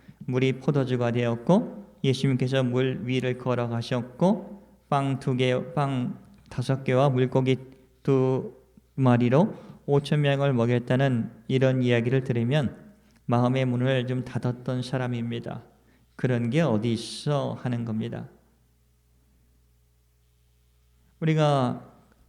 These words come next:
세상에서 공부를 하고 조금 과학적이고, 어, 이 세상의 질서를 조금 알면 바로 아는 거예요. 어떻게 빵 다섯 개하고 물고기 두 마리로 오천 명을 먹일 수 있고 어떻게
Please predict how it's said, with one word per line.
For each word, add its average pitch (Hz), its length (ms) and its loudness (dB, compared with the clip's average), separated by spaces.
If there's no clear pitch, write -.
세상에서 147 460 4
공부를 131 520 2
하고 135 680 4
조금 135 540 0
과학적이고, 131 1160 0
어, 127 280 2
이 151 160 2
세상의 143 380 2
질서를 131 520 2
조금 131 380 -2
알면 123 840 0
바로 170 320 4
아는 131 300 4
거예요. 123 500 0
어떻게 143 600 0
빵 151 380 2
다섯 131 340 2
개하고 127 400 4
물고기 135 400 4
두 139 160 2
마리로 120 340 4
오천 123 300 2
명을 123 240 2
먹일 117 280 0
수 - 180 -2
있고 123 520 0
어떻게 147 840 6